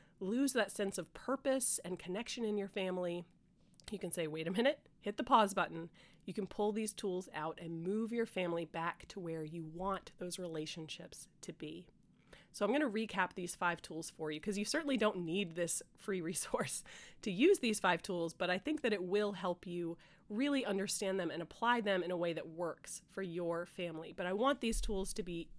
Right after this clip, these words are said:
in the front of your mind as the school year is starting so that hopefully you're not getting stuck in a rut with your people. All right, so tool number one, cast a biblical vision for your family. Tool number two,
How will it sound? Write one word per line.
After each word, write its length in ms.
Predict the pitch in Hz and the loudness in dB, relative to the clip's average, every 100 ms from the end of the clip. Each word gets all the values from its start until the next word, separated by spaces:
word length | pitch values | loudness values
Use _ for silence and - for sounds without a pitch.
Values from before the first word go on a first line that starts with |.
| - | -4
in 160 | 233 277 | 2 2
the 80 | |
front 200 | - 220 | 4 2
of 60 | 220 | 4
your 100 | 196 | 2
mind 300 | 185 180 180 - - - - | 2 0 -2 -8 -20 -12 0
as 300 | 247 269 233 | 4 4 2
the 100 | 214 | -4
school 260 | - 226 | 0 0
year 140 | 208 185 | 0 -2
is 180 | 175 | -2
starting 640 | - - - 208 214 175 143 - - - | -2 0 4 6 6 4 -4 -14 -20 -8
so 160 | - | -2
that 120 | 180 - | -2 -2
hopefully 360 | 233 - 208 | -4 0 2
you're 80 | 185 | 2
not 260 | 180 170 185 | 2 -2 -4
getting 420 | 175 170 165 180 - | -2 -2 -2 -8 -12
stuck 520 | - - - 156 - - _ - | -6 -4 -4 -6 -10 -20 _ -8
in 300 | 190 165 156 165 | -4 -4 -6 -10
a 100 | 185 | -8
rut 360 | 254 240 - - _ - | -6 -6 -8 -20 _ -8
with 160 | 175 | -8
your 100 | 170 | -8
people. 360 | - 175 - 180 _ _ _ - - - | -12 -14 -16 -20 _ _ _ -20 -6 4
All 140 | 202 | 8
right, 200 | 156 - - - - | 8 4 -6 -16 -4
so 160 | - | -2
tool 200 | 160 262 | 0 2
number 200 | 262 247 | 4 4
one, 280 | 247 180 147 - | 4 2 0 -4
cast 400 | - 214 - - 185 | -2 0 -2 -6 -6
a 80 | |
biblical 500 | 175 220 208 226 226 | -2 0 2 0 -2
vision 380 | 196 165 151 - - - | -2 -2 -4 -10 -18 -16
for 260 | - 175 | -4 -4
your 140 | 165 175 | -4 -6
family. 440 | - 76 - - _ _ _ - | -10 -10 -10 -12 _ _ _ -20
Tool 200 | - 226 | -4 -2
number 260 | 214 196 196 | 0 0 -4
two, 360 | - 160 147 | -6 -8 -8